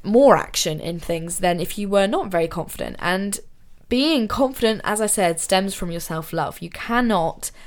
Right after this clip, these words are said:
be confident without loving yourself. So in this episode, we will be talking about self-love. And if you're gonna think, "Oh my gosh, self-love is all cutesy stuff, like, it's all just, uh, it's fake, it's, like,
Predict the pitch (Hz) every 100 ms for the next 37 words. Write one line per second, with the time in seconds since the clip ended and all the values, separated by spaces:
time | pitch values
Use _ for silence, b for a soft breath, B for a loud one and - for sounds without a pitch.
0 | B - 170 208 190 - - 151 - 165
1 | 165 151 170 202 190 156 - - 90 -
2 | - 190 180 247 302 277 262 - 220 202
3 | 214 233 247 269 269 - 220 170 131 95
4 | - B B B B - - 170 - 151
5 | 85 - 160 196 - 214 196 190 190 180
6 | 175 170 160 156 156 - 165 165 156 -
7 | - - 147 - 165 - 160 156 - 160
8 | 156 - 170 147 - 160 165 165 156 143
9 | - - 160 - - - 156